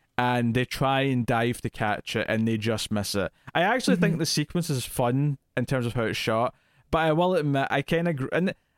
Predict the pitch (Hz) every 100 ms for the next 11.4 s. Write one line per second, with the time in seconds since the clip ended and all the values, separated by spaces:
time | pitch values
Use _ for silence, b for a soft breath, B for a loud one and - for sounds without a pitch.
0 | - 208 294 294 135 127 135 - 143 147
1 | 147 139 139 - 120 117 123 110 104 131
2 | 120 131 151 147 147 123 120 113 110 -
3 | 110 110 90 107 92 104 98 85 - -
4 | 139 127 - 185 175 160 160 156 156 156
5 | - _ _ 156 160 226 202 175 - 156
6 | - 180 190 185 175 _ _ _ - 143
7 | - - 151 156 123 131 143 139 139 139
8 | 131 147 131 123 120 - 113 117 113 104
9 | 101 107 113 - 120 110 110 110 107 107
10 | 110 - 113 107 - 131 131 113 107 -
11 | 104 98 101 104